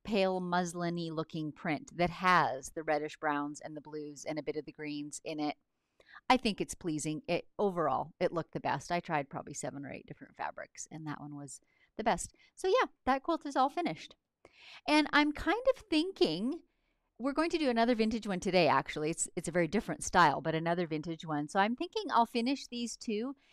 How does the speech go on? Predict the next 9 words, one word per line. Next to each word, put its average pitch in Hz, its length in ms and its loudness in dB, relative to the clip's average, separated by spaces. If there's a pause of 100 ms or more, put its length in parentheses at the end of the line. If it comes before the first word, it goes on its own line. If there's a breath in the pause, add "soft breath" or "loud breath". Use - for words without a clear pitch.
(200 soft breath)
and 247 180 2
I'll 277 160 6
probably 294 540 2
throw 226 260 2
them 208 120 -2
up 175 180 2
on 185 140 2
my 180 120 2
website 170 680 2